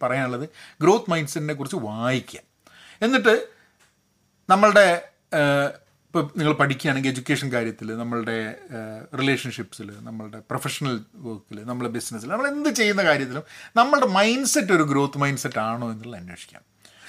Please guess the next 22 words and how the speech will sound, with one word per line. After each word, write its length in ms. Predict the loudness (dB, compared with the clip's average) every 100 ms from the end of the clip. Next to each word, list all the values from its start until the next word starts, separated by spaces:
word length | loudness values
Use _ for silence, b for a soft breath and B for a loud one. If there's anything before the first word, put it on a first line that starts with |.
| 0
ഞാൻ 120 | 6 6
അങ്ങനെ 260 | 6 6
അന്വേഷിച്ചപ്പം 640 | 4 4 2 0 -2 -2
ചില 200 | 4 4
കാര്യത്തിൽ 380 | 6 4 4 2
എനിക്ക് 200 | 0 0
ഗ്രോത്ത് 300 | 0 0 2
മൈൻഡ് 180 | -2 0
സെറ്റേ 360 | 0 0 2 4
അല്ല. 320 | 4 2 -4 _ _ _ _ _ _ _ _ _ 2
വളരെ 640 | 8 10 10 8 6 4
നെഗറ്റീവായിട്ട് 1200 | 2 0 0 0 6 6 6 4 2 2 2 0 -4
പിന്തിരിപ്പനായിട്ടുള്ള 920 | -4 0 0 0 4 4 4 0 4 6
ആശയങ്ങളാണ് 560 | 6 2 2 2 2
എൻ്റെത്. 260 | -2 -8 -16 _ _ b b b b b
അപ്പോൾ 100 | 2
അത് 80 | 6
മാറ്റാൻ 640 | 8 6 4 4 4 2 -4
വേണ്ടിയിട്ടുള്ള 380 | -2 -2 0 -2
ശ്രമം 320 | 0 0 0
നമ്മൾ 220 | 0 4
നടത്തുന്നുള്ളതാണ്. 680 | 4 2 0 -2 -2 -4